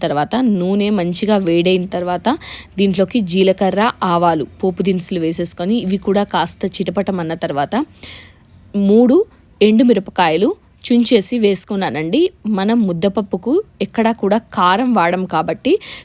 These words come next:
కారం ఎండుమిరపకాయల నుంచి అలాగే పచ్చిమిరపకాయల నుంచి వచ్చేస్తుంది. ఇక్కడ మేమైతే కారం వేయమండి, కొంతమంది ఇష్టం ఉన్న వాళ్ళు వేసుకుంటారు, కానీ మా అమ్మ అయితే మాకు కారం ఇలా వేయకుండానే చేసి పెట్టేది.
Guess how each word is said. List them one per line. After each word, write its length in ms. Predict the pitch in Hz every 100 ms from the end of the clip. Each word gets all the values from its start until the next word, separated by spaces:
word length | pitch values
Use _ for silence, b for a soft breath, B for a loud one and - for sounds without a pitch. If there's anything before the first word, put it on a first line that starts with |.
| - 214
కారం 280 | 190 220 247 202
ఎండుమిరపకాయల 680 | 190 190 196 185 - 196 190
నుంచి 220 | 185 185 269
అలాగే 300 | 196 175 180 214
పచ్చిమిరపకాయల 680 | 185 - 202 190 190 202 180 175
నుంచి 260 | 170 - 403 B B B - - - 190
వచ్చేస్తుంది. 680 | 196 - 214 - 185 165 226 403 B B B 214
ఇక్కడ 180 | - 247 214
మేమైతే 340 | 208 208 196 240
కారం 260 | 202 185 208
వేయమండి, 440 | 185 185 180 165 311 - - -
కొంతమంది 420 | 208 208 190 214 214
ఇష్టం 220 | - 220 202
ఉన్న 100 | 190
వాళ్ళు 160 | 190 208
వేసుకుంటారు, 580 | 175 175 - 190 170 226 294
కానీ 180 | 208 190
మా 80 | 175 175
అమ్మ 160 | 180 202
అయితే 180 | 220 214 302 220
మాకు 160 | 196 190 190
కారం 280 | 175 185 185
ఇలా 120 | 180 170
వేయకుండానే 540 | 170 175 190 190 202 349 B B -
చేసి 240 | 208 190 -
పెట్టేది. 340 | 196 175 175